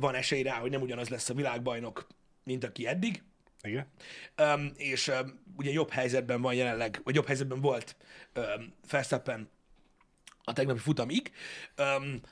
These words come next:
Speaker 1: most pedig ugye a rettentő sok mindennek a, a gyakorlatilag így a végkifejlete okán ugyanaz-, tehát ugyan-, pontosan ugyanannyi pontszámmal indulnak, tehát most majd, ö, Abu Dhabiban, ö,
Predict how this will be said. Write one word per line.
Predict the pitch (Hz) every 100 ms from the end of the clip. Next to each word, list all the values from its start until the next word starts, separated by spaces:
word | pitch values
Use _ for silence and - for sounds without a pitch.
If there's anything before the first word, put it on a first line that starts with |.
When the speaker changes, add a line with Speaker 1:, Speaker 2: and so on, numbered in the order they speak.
| -
Speaker 1:
most | 151 151
pedig | - 135 131 - - -
ugye | 131 117
a | 120 131 120 120 - -
rettentő | 139 143 135 120
sok | 127 143 -
mindennek | 131 123 120 120 120
a, | 110
a | 104 113 - 151 139 107 98 - -
gyakorlatilag | 131 120 127 120 120 117
így | 120
a | 110 101 -
végkifejlete | 139 135 117 131 113 117 131
okán | 147 - 117 120 _
ugyanaz-, | 156 135 127 120 123
tehát | 143 151
ugyan-, | 127 - -
pontosan | 170 143 143
ugyanannyi | 131 127 120
pontszámmal | 135 131 - 113 123
indulnak, | 131 123 120 120 - - -
tehát | 127 - - -
most | - 143 147
majd, | 131 120 -
ö, | 127 117 117 -
Abu | 143 139
Dhabiban, | 143 180 120 107 - - - _
ö, | 127